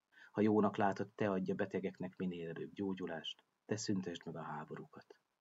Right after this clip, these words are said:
Köszönjük, hogy kirendeled a mindennapi kenyeret. Kérünk, rendeld ki a mindennapi lelki kenyeret is. Add, hogy a te igédnek ne csak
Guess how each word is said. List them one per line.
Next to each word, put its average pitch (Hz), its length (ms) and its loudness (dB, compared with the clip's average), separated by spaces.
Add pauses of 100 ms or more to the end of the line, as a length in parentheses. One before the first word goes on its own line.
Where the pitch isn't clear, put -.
(360)
Köszönjük, 104 440 4
hogy 101 160 0
kirendeled 95 580 2
a 87 60 -4
mindennapi 92 560 -2
kenyeret. 101 540 -6 (680)
Kérünk, 92 440 0
rendeld 95 480 0
ki - 200 -8 (260)
a - 80 -2
mindennapi 95 600 0
lelki 80 380 -6
kenyeret 78 460 -12
is. - 240 -8 (680)
Add, 98 200 2
hogy 95 100 2
a 95 80 4
te 95 100 -4
igédnek 95 520 2
ne 95 120 -2
csak - 360 -10